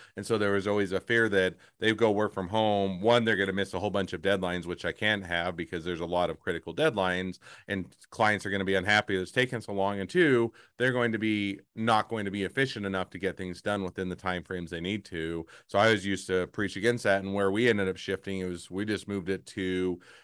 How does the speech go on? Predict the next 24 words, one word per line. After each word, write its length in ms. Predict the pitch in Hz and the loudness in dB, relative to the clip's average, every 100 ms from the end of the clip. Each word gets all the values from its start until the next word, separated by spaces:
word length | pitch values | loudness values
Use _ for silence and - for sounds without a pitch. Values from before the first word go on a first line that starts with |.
| - | -2
hey, 240 | 110 104 95 | 2 4 4
it 80 | |
is 180 | 104 101 107 | 2 0 0
a 220 | 98 92 | 0 0
paid 440 | - 117 120 117 - | -4 2 2 2 0
for 160 | 110 | -2
performance. 560 | 104 98 - 101 90 82 | -2 -8 -4 -4 -4 -4
In 60 | 95 | -2
other 100 | 92 | -2
words, 160 | 85 | -2
you 80 | 98 | -2
pay 180 | 104 101 | 0 0
for 140 | 101 | 0
the 100 | 95 | -6
project. 600 | - 104 101 92 95 - | 0 4 4 4 -8 -8
When 240 | 98 104 117 | -4 -2 0
you 80 | 110 | 2
get 160 | 107 | 2
it 100 | 98 | 2
done, 400 | 98 98 95 95 - - _ | 2 2 2 -2 -8 -20 _
you 140 | 95 101 | -4 0
will 120 | 101 | 0
get 220 | 92 87 | 2 0
paid. 520 | 123 175 131 113 110 | 2 4 6 6 2